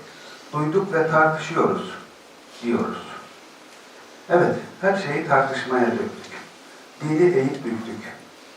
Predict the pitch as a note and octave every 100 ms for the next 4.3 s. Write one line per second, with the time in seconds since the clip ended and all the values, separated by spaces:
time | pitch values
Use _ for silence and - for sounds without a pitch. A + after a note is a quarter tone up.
0 | - - - - D3 E3 B2 A#2+ - A#2+
1 | A2+ G#2+ A2 A2+ - A2+ A2 G#2 - -
2 | - - - - - - - - - -
3 | - - - - - - - D3 D3+ E3
4 | E3 F#3 F#3